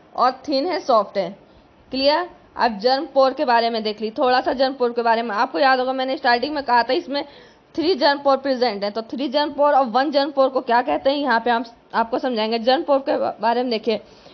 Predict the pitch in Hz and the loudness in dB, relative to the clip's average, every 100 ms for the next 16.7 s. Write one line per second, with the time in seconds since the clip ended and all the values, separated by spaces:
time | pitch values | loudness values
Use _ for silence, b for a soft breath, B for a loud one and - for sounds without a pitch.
0 | B 233 254 240 240 254 294 - 233 285 | B 2 2 2 2 2 -2 0 2 2
1 | 339 294 262 202 226 240 285 233 208 220 | 0 -2 -2 0 2 2 2 0 -4 -14
2 | _ _ _ _ _ 254 254 269 277 330 | _ _ _ _ _ 0 2 2 2 0
3 | - - 233 240 156 214 - 262 - 254 | -2 -10 -6 -6 -6 -12 -2 0 0 -4
4 | 262 254 240 - 277 330 339 269 233 226 | 0 0 0 0 2 2 0 -4 -2 -4
5 | 208 B B B 226 262 359 302 320 247 | -4 B B B 2 4 2 -2 -2 2
6 | 247 247 - 262 247 262 - 294 277 311 | 2 0 -2 0 0 0 -2 -4 0 2
7 | 381 392 302 247 247 240 240 330 370 247 | 0 0 -2 -2 0 -2 0 0 0 0
8 | 262 254 254 208 190 330 220 220 - b | 0 2 2 0 -2 0 0 -2 -14 b
9 | b b - 277 247 262 285 370 262 269 | b b -6 -6 -2 2 4 2 4 4
10 | 285 - 277 262 269 285 254 - 269 254 | 4 -4 -4 0 2 0 -4 -4 -2 -2
11 | 220 196 233 285 359 277 233 247 233 262 | -2 -4 0 0 2 0 2 0 2 2
12 | 254 214 233 233 262 269 294 262 254 269 | 2 0 0 2 2 2 -2 -2 0 2
13 | 240 247 254 254 233 254 254 240 247 269 | 2 0 -2 -2 -2 0 0 2 0 2
14 | 233 247 208 247 294 - 240 254 262 254 | 0 0 0 0 -2 0 0 2 0 2
15 | 220 220 330 269 233 240 277 240 247 220 | 0 0 0 0 0 -2 0 -2 0 -2
16 | 214 262 311 233 233 240 285 | 2 2 2 -2 0 0 0